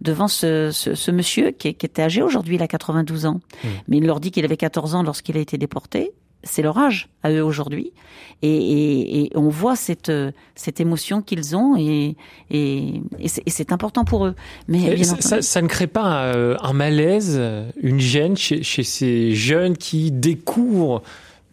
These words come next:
Speaker 2: l'horreur de ce qu'il s'est passé ? Est-ce que, euh, il peut pas y avoir un petit moment de, de flottement, de, de blanc ?
Speaker 1: Alors, bien sûr, il y a, il y a, il y a quelquefois un petit flottement comme ça. Euh,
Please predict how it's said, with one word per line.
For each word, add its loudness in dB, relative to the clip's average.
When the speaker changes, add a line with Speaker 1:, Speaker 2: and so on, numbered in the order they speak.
Speaker 2:
l'horreur 2
de 0
ce -4
qu'il -8
s'est -4
passé ? -2
Est-ce 0
que, -2
euh, 2
il -6
peut -4
pas 0
y 2
avoir 0
un -2
petit -6
moment 0
de, 0
de 0
flottement, 0
de, 0
de 0
blanc ? -2
Speaker 1:
Alors, 2
bien 2
sûr, 2
il -2
y 6
a, 2
il 0
y 4
a, 4
il 4
y 4
a 2
quelquefois 0
un 4
petit -4
flottement 0
comme 0
ça. 2
Euh, 2